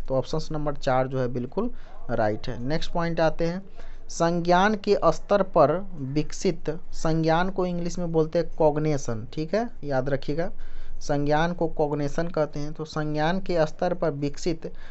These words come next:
डैश अन्य भाषाओं में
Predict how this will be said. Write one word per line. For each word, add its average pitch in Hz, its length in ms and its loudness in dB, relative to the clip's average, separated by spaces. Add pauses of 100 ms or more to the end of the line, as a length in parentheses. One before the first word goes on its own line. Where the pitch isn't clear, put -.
(220)
डैश 143 520 4
अन्य 170 400 0
भाषाओं 151 680 4 (460)
में 143 300 4